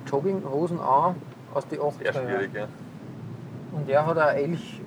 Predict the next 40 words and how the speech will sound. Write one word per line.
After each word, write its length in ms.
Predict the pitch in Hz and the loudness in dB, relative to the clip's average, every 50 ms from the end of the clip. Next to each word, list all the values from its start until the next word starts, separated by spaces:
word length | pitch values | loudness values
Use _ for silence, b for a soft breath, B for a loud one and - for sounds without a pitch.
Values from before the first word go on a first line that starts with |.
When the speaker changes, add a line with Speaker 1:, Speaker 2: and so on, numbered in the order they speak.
| - - | -12 -8
Speaker 1:
Elchkapuze 840 | 139 151 160 147 - - - - 139 - 143 147 139 - - - 135 127 | -6 -6 -4 -6 -6 -10 -6 -6 -6 -4 -4 -4 -4 -4 0 2 2 2
aufgehabt. 360 | 123 120 - - - - - - - - - - | 2 0 -4 -8 -10 -10 -10 -10 -12 -12 -12 -12
Speaker 2:
Ist 40 | - | -8
das 80 | - - | -8 -8
eine 80 | - - | -8 -8
Schule? 280 | - - - - 294 - - - - - - - - - 135 | -10 -10 -6 -6 -6 -8 -8 -12 -12 -12 -12 -12 -10 -4 2
Speaker 1:
Ja, 180 | 147 170 202 | 4 4 4
die 260 | 196 - 185 165 160 156 139 | 4 2 -4 -4 -2 -4 -4
H 320 | 135 135 135 143 151 139 | 0 4 4 4 4 4
L 120 | 135 156 147 143 | 2 -4 -4 -2
W 180 | 151 156 147 135 | -2 -2 -2 -2
ist 160 | 120 - - 131 | -4 -6 -2 -2
das. 220 | 120 113 - - 117 - | -2 -2 -2 -6 -8 -4
Speaker 2:
Das 180 | - 123 185 330 | 0 2 4 4
ist 160 | 349 311 - | 2 2 4
die 80 | 247 214 | 4 8
H 100 | 185 185 | 8 8
L 140 | 170 131 107 | 6 6 0
W? 160 | 127 - - | -2 -4 0
Speaker 1:
Ja. 140 | 156 175 185 - - - - - - - | 2 2 2 2 -2 -8 -8 -8 -6 -6
Speaker 2:
Ich 60 | - | -6
hab 80 | - - | -6 -8
mir 80 | - - | -8 -10
gedacht, 180 | - - - - | -10 -10 -10 -10
das 120 | - - | -10 -10
ist 840 | - - - - - - - - - - - - - - - - - | -10 -8 -8 -8 -8 -8 -8 -8 -8 -8 -8 -8 -10 -10 -10 -6 -2
das 100 | 139 131 | 0 2
Speaker 1:
Nein, 140 | - - 113 | 2 0 0
Speaker 2:
so. 60 | 147 | -4
Speaker 1:
das 160 | 147 147 - | -4 -2 -2
ist 140 | 180 - - | -2 2 2
das 100 | 175 165 | 2 4
Speaker 2:
Das 80 | - | 8
ist 140 | - 139 147 - | 8 10 10 10
ja 60 | 113 | 8
Speaker 1:
A 20 | |
M 80 | 160 151 110 147 202 143 | 10 12 12 12 12 10
S. 80 | 143 233 | 8 4
Speaker 2:
wahnsinnig 240 | 220 208 202 - - | 4 2 2 2 4
schier. 300 | 175 170 208 269 277 | 4 4 6 6 4